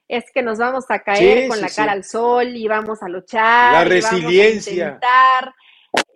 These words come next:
Speaker 1: La resiliencia, y vamos a, y vamos a entretener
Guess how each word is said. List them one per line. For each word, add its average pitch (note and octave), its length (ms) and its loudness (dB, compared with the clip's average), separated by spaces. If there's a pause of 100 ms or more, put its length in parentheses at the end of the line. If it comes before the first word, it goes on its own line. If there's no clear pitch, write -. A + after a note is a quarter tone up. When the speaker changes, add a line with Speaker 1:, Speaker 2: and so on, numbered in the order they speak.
(540)
Speaker 1:
La C4 120 -20
resiliencia, D4+ 840 -8
y B3+ 140 -10
vamos C4+ 400 -8
a, G#3+ 220 -4 (380)
y B3+ 140 -12
vamos E4 300 -4
a C#4 60 -2
entretener C4+ 1000 -4